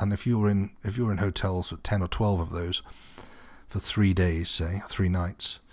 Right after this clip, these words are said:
plus, you know, a couple of steak meals and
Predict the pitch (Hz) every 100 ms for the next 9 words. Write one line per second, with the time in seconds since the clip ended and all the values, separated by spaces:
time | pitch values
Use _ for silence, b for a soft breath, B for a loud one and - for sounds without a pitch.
0 | b b b b b b _ - 110 -
1 | - - - - - - - - 101 92
2 | 95 - - - 107 - 92 - 107 90
3 | 98 95 95 92 - 87